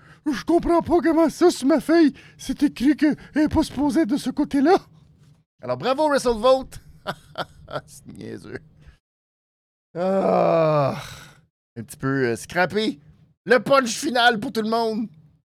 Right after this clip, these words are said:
Ils l'ont pas vu venir du tout, ce heel turn de Asuka pour aller rejoindre son ancienne partenaire. Personne l'avait vu venir. Alors, euh, bravo à vous.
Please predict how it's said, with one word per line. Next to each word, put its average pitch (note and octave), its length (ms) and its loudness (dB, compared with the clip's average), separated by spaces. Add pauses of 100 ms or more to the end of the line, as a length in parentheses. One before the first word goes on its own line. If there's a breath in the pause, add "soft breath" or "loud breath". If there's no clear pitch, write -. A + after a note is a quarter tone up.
(220)
Ils F#3 100 -10
l'ont F#3+ 140 0
pas G#3+ 120 0
vu G#3+ 120 -2
venir G#3 260 -2
du G#3 240 -8
tout, C#4 240 -2
ce C4 160 -4 (160)
heel A#3 260 -6
turn G3+ 300 -4
de F#3 60 -4 (160)
Asuka E3+ 480 -4
pour D3 180 -14
aller D3 160 -6
rejoindre D3 540 -4
son D3 180 -8
ancienne C#3+ 380 -6
partenaire. C#3 680 -4 (160)
Personne F3 720 -10 (580 soft breath)
l'avait A2+ 180 -10
vu G#2+ 120 -8
venir. G2+ 380 -10 (580 soft breath)
Alors, G#2 240 -14
euh, G#2 60 -12
bravo D#3 340 0
à E3+ 60 6
vous. D#3+ 240 -4